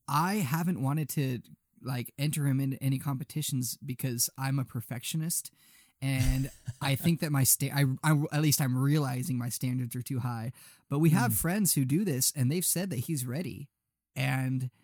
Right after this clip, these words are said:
Speaker 1: I'm terrified of putting him out there. <laughs> And yet he does so good. And every time that we're out the, like, at the park practicing stunts and stuff, uh, people, like, literally will stop and <laughs> gather around and watch.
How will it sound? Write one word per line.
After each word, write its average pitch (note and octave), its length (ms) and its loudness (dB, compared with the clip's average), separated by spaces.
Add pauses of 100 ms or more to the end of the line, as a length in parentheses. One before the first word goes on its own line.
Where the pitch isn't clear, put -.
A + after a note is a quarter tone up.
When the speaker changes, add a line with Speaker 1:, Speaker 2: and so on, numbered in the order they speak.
(280)
Speaker 1:
I'm D#3 200 0
terrified D3+ 640 -2
of - 180 -6
putting D#3 220 -4
him C3+ 160 0
out C#3+ 180 -4
there. A#2 280 -8 (840)
<laughs> - 60 10 (1040)
And E3+ 180 6
yet E3 220 4
he E3+ 120 0
does D3 240 2
so D#3+ 240 2
good. D3+ 180 -2
And B2+ 120 -2
every D#3 220 0
time E3 180 -2
that C#3+ 100 -4
we're C#3 80 -2
out C#3+ 200 -4
the, B2+ 100 -6 (200)
like, B2+ 220 -6
at C3 100 -4
the C3+ 80 -6
park D3 340 -8 (220)
practicing C3+ 680 -4 (280)
stunts C#3+ 500 -2
and B2+ 100 -2
stuff, B2+ 340 -4 (420)
uh, B2+ 40 -10 (100)
people, D#3+ 380 0
like, C#3+ 240 -4 (140)
literally D#3 500 0
will B2+ 140 -2
stop C#3 440 0
and C#3 200 -4
<laughs> - 0 -
gather C3 340 -2
around C3+ 480 0
and F3 200 0
watch. D3+ 500 -4